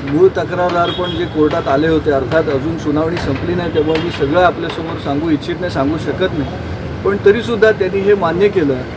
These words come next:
की जे आरोप त्यांनी केलेले, ते आरोप बिना पडताळता केलेले होते. घरात झालेल्या चर्चेच्या आधारावरती त्यांनी पोलिसांना स्टेटमेंट दिलेली आहे. तीनशे, तीन तीनशे वकील, वकिलांचे वकीलपत्र दाखल केलेली असतानासुद्धा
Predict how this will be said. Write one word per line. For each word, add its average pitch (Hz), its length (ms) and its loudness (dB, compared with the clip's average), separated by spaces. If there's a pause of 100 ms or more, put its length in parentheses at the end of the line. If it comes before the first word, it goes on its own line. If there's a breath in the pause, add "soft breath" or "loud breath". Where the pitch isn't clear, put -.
(240)
की 175 80 -6
जे 160 200 4
आरोप 180 460 4
त्यांनी 202 240 2
केलेले, 156 720 0 (240)
ते 208 60 6
आरोप 180 340 4
बिना 170 440 0
पडताळता 196 560 2
केलेले 165 400 0
होते. 127 380 0 (160)
घरात 190 200 2
झालेल्या 202 440 4
चर्चेच्या 208 640 0
आधारावरती 208 540 4
त्यांनी 202 240 0
पोलिसांना 185 520 0
स्टेटमेंट 175 440 -4
दिलेली 165 300 2
आहे. 139 100 6 (580)
तीनशे, 185 380 -4
तीन 190 240 -2
तीनशे 240 400 -2
वकील, 214 440 4 (180)
वकिलांचे 208 480 2
वकीलपत्र 196 580 0
दाखल 180 320 0
केलेली 190 400 2
असतानासुद्धा 190 680 2